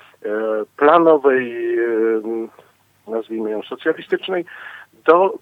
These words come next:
planowej, ale jednak wolnego rynku. No i tyle chyba w tym historycznym temacie. A to, że nie, że, że nie kontynuowano tego planu, nie rozbudowano go, nie zbudowano na jego bazie czegoś porządnego,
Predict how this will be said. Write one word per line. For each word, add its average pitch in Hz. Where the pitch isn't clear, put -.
planowej, 165
ale 143
jednak 160
wolnego 143
rynku. 98
No 165
i 180
tyle 190
chyba 160
w -
tym 151
historycznym 139
temacie. 113
A 117
to, 165
że 160
nie, 143
że, 123
że 135
nie 135
kontynuowano 135
tego 120
planu, 123
nie 123
rozbudowano 123
go, 107
nie 110
zbudowano 127
na 123
jego 117
bazie 123
czegoś 117
porządnego, 117